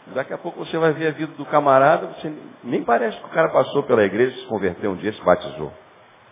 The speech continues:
Tá pior do que o incrédulo que nunca entrou na igreja. Não é para se escandalizar. Jesus tá dizendo assim, tem solo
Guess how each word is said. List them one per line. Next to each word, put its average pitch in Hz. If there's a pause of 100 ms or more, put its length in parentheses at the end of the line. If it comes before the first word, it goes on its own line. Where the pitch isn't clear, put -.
(1200)
Tá 165
pior 180
do 202
que 190
o 196
incrédulo 190
que 175
nunca 196
entrou 185
na 190
igreja. - (2000)
Não 120
é 123
para 127
se -
escandalizar. 151
Jesus 123
tá 147
dizendo 131
assim, 120 (1080)
tem 123 (120)
solo 135